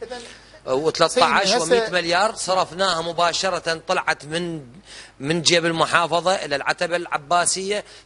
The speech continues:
Speaker 1: فاعتبرت إنجاز. الآن الإنجاز في محافظة كربلاء، آه، صرف الميزانية وصل إلى ثلاثة وتسعين بالمية وسبعة بالعشرة.
Speaker 2: الميزانية.
Speaker 1: نعم.
Speaker 2: نعم. إذن سيدنا،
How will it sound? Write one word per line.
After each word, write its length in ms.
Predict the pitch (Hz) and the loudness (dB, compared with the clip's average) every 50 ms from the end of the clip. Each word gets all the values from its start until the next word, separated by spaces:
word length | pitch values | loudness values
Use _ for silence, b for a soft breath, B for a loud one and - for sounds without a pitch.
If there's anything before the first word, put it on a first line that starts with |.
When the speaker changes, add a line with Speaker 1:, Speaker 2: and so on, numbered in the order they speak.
| B - | B -2
Speaker 1:
فاعتبرت 680 | 170 165 156 131 131 - 190 185 202 220 220 196 - | 0 0 0 0 -2 -4 -2 0 2 2 2 2 0
إنجاز. 480 | - 160 143 123 139 117 107 107 - - - | -6 -6 -2 0 0 0 0 -2 -4 -2 -2
الآن 500 | 170 180 190 - - 185 190 196 196 185 | -2 -2 -2 -2 -2 0 2 2 2 0
الإنجاز 680 | 175 160 147 151 151 143 127 139 151 156 170 180 170 - | -2 -4 -6 -6 -6 -6 -4 0 2 2 2 2 0 -2
في 140 | - 151 147 | -4 -6 -6
محافظة 460 | 143 123 - 151 175 170 170 170 156 | -6 -4 -2 -2 -2 -2 -2 -4 -4
كربلاء، 680 | - - - 165 156 143 147 160 165 165 170 180 175 - B B B B B B B B B - | -6 -4 -4 -4 -2 -2 -2 0 2 2 2 2 -2 -4 B B B B B B B B B -4
آه، 500 | - 139 139 139 135 135 135 135 - - | 0 0 2 2 2 0 -2 -2 -4 -6
صرف 340 | - - - 185 175 - - | -4 0 0 0 0 0 -4
الميزانية 640 | 175 170 175 175 170 143 165 165 165 165 170 165 156 | -4 -2 -2 -2 0 2 2 2 0 0 -2 -4 -2
وصل 460 | 156 175 165 - - 165 170 165 - - | -2 -2 -2 0 0 0 0 -2 -4 -6
إلى 280 | - 147 143 143 135 127 - - | -6 -2 0 0 -2 -2 -2 -2
ثلاثة 300 | 165 170 175 165 170 160 | 0 0 0 0 -2 -4
وتسعين 680 | 151 - 147 - - - - 165 180 190 190 190 190 | -4 -4 -4 -4 -4 -4 -4 -4 -2 -2 -4 -4 -8
بالمية 640 | 139 120 120 135 135 139 139 151 165 175 185 185 175 | -10 -10 -8 -6 -6 -6 -6 -6 -4 -2 0 0 0
وسبعة 380 | 151 - - 165 160 - 160 | 0 2 0 0 0 -2 -4
بالعشرة. 380 | 156 143 113 - - - 196 185 | -2 -2 -2 -2 -2 -4 -4 -6
Speaker 2:
الميزانية. 540 | 190 185 175 147 170 165 165 165 160 156 147 | -6 -6 -8 -6 -6 -6 -6 -6 -8 -6 -2
Speaker 1:
نعم. 220 | 147 135 92 80 - - - - | -2 -2 -2 -2 -10 -18 -6 -4
Speaker 2:
نعم. 180 | 196 165 156 - - | -4 -2 0 2 2
إذن 240 | - 220 214 190 175 | 4 4 2 0 0
سيدنا، 460 | - - 208 202 190 170 160 165 160 | -2 0 4 4 4 2 0 -6 -8